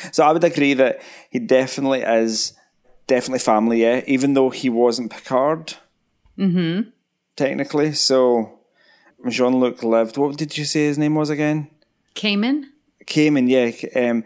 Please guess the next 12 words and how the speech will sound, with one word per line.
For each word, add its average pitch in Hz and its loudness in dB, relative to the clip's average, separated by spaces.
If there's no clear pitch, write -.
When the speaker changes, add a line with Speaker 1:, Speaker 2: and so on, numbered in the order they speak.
Speaker 1:
he, 135 -2
Picard, - -4
Jean-Luc 131 -2
lived 117 -4
Kamen's 117 -2
life. 107 -4
Kamen's 113 -2
family 107 -2
was 104 -6
definitely 101 -8
his 98 -8
family, 120 -4